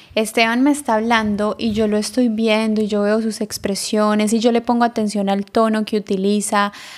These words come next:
a su lenguaje corporal que quizás está haciendo cosas o moviéndose mucho o medio ansioso, yo puedo leer mucho mejor más allá de lo que dicen sus palabras.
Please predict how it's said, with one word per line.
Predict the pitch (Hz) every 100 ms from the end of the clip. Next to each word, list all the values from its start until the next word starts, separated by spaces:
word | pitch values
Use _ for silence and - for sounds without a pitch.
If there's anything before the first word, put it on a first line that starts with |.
| -
a | 220
su | 220 226
lenguaje | 214 208 214 226
corporal | 220 262 - 202 196 190
que | 214
quizás | 240 220 202
está | 208 - 214
haciendo | 226 220 220
cosas | 226 226 226 - - -
o | 233
moviéndose | 233 220 214 214 226
mucho | 208 254 254 - 240 233
o |
medio | 226 214 202
ansioso, | 196 - 240 233 247
yo | 220 226 220 220
puedo | 254 247 269
leer | 214 202 202
mucho | 214 247 247 254
mejor | 247 220 214 226 254
más | 220 208 208 220
allá | 214 240
de | 247 240
lo | 220
que | 196
dicen | 190 190 190
sus | 196 202
palabras. | - 175 185 185 185 214